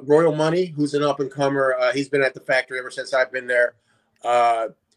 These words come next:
you know, that class right there, later on, like, two months after I, uh, after I started, Matt Riddle started,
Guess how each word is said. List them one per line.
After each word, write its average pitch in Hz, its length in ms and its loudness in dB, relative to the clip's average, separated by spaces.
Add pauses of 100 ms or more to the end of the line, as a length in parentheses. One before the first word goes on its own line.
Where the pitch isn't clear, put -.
(440)
you 131 120 -8
know, 131 220 2
that 156 200 4
class 156 400 0
right 147 240 2
there, 143 380 2 (480)
later 151 380 2
on, 156 360 0
like, 131 200 -4
two 151 160 -6
months 151 260 -4
after 147 380 0
I, 131 240 2
uh, 123 460 0 (100)
after 127 240 -2
I 139 100 4
started, 139 440 2
Matt 131 260 -2
Riddle 147 240 2
started, 123 500 0